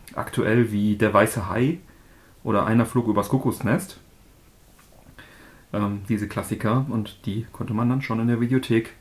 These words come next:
ausleihen. Die Hochzeit der Videotheken war dann natürlich die achtziger Jahre. Ende neunzehnhundertachtzig gab es bereits in Deutschland eintausend Videotheken.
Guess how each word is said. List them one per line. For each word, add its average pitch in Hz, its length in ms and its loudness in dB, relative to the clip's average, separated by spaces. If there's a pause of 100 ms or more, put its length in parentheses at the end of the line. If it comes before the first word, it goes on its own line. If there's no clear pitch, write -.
(200)
ausleihen. - 520 0 (1600)
Die 101 60 2
Hochzeit 135 520 6
der 113 140 6
Videotheken 117 560 4
war 110 80 8
dann 113 100 6
natürlich 107 240 -2
die - 140 -6
achtziger - 400 -2
Jahre. 123 480 4 (720)
Ende 110 300 4
neunzehnhundertachtzig 110 920 0 (380)
gab 90 160 -4
es 90 140 -8
bereits - 480 -6 (180)
in 127 160 4
Deutschland 107 560 2
eintausend 123 560 4
Videotheken. 104 600 0